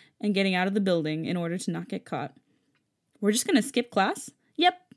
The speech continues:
Jimin skipped with Jungkook to his car. "Unless you don't want to." "Nope, I'm good." They both giggled <laughs> and shut their doors,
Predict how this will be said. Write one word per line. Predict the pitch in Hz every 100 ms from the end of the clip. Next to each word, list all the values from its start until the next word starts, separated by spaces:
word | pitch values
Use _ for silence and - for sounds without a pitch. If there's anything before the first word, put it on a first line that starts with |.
| _ _
Jimin | 269 294 311
skipped | 262 285 254
with | 254 247
Jungkook | 254 226 247
to | 247
his | 214
car. | - 180 165 - _ _ _ _
"Unless | 220 233 240 233 208 247 254
you | 226
don't | 226
want | 226 262
to." | 208 269 - _ _ _ _
"Nope, | 277 370
I'm | 359
good." | 302 277 302 - _
They | 226
both | 220 262 277
giggled | 226 196 185 226 -
<laughs> | - _ _
and | 220 196
shut | 202 -
their | 208
doors, | 196 180 175